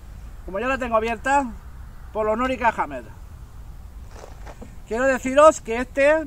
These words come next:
gatillo sí que es el original,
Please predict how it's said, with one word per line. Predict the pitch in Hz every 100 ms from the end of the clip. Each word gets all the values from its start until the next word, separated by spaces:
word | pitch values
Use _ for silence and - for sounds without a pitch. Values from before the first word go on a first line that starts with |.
| -
gatillo | 240 247 247 302 311 247 - - - - - - - - - - -
sí | 262
que | 311
es | 285
el | 302
original, | 285 254 269 208 131